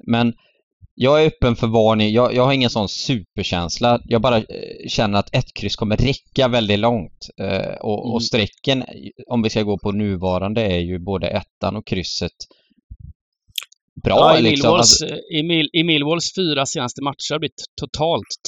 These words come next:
Speaker 2: två mål. Så det är
Speaker 1: Mm.
Speaker 2: klart, eh, det, det talar väl för att, eh, de har faktiskt inte gjort mål, Millwall, på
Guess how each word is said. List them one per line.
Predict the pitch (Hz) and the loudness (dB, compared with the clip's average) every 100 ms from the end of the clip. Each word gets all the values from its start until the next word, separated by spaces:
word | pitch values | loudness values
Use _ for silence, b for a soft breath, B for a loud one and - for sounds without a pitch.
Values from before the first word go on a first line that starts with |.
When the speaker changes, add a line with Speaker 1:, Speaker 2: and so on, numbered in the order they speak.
| - | -10
Speaker 2:
två | 131 120 | -6 -4
mål. | 110 117 165 117 | -4 -4 -6 -8
Så | - | -2
det | 117 | 0
är | |
Speaker 1:
Mm. | 117 113 | 2 0
Speaker 2:
klart, | 107 | -2
eh, | 120 117 113 | -6 -6 -8
det, | 123 127 - B B _ | -10 -12 -16 B B _
det | - - | -20 -12
talar | 139 123 | -8 -6
väl | 117 - | -6 -8
för | 120 | -8
att, | 113 113 _ 107 | -8 -10 _ -12
eh, | 110 107 104 - | -10 -12 -12 -6
de | 151 | -4
har | |
faktiskt | 160 196 | -2 -2
inte | 180 165 | -4 -6
gjort | 151 147 156 | -8 -6 -4
mål, | 185 202 | -2 -4
Millwall, | 180 127 120 113 | -4 -6 -6 -8
på | - | -8